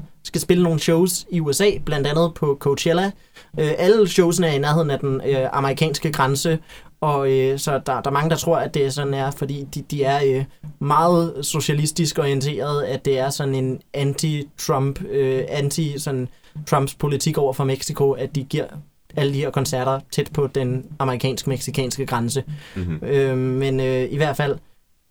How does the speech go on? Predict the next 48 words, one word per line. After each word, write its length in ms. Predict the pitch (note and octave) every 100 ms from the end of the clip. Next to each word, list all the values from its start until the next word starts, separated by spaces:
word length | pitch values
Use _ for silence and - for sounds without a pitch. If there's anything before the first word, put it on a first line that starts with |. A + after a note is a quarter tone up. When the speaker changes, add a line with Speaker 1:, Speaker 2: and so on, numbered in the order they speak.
| _ F3+
Speaker 1:
Roskilde 340 | F#3+ G#3 F#3+
har 100 | E3
prøvet 240 | F3+ G3+ G3
at 40 |
være 120 | E3+
i 40 | D3
kontakt 360 | D#3+ E3 E3
med 160 | E3 D#3
Rage 260 | D#3 D#3 D#3
Against 180 | D#3+ -
the 60 |
Machine, 320 | D#3 D#3+ D#3
og 120 | - C#3+
det 20 |
har 80 | C#3
simpelthen 340 | D3+ C3+ C#3 - -
ikke 280 | D#3+ - F#3
kunne 240 | - C#3+
lykkes 260 | C3+ C#3+ C3
dem 180 | - B2
at 80 | C#3
få 280 | C#3+ C3 B2 - C#3
det, 100 | A#2+
øh, 220 | B2 B2
Rage 220 | C3 C#3 C#3
Against 240 | C#3+ -
the 60 | C#3+
Machine 320 | - C#3 C3+
til 140 | C#3+
Roskilde. 500 | B2 A#2 - B2 A#2 A2 - _ _ _ _ C#3
Øh, 280 | B2+ B2
spørgsmålet 400 | - E3+ F3+ F3+ C#3
er, 40 |
om 100 | C#3
det 180 | C#3+ B2+
er 140 | C3 B2
fordi, 360 | - C3+ D3
at 240 | C#3 - - -
der 60 | C#3+
er 40 |
en 60 | -
anden 200 | D#3 G3
dansk 280 | F3+ - -
festival, 380 | E3+ D#3 E3 D3+
der 60 |
har 80 | D3
fået 220 | D#3+ D#3
dem, 180 | D#3+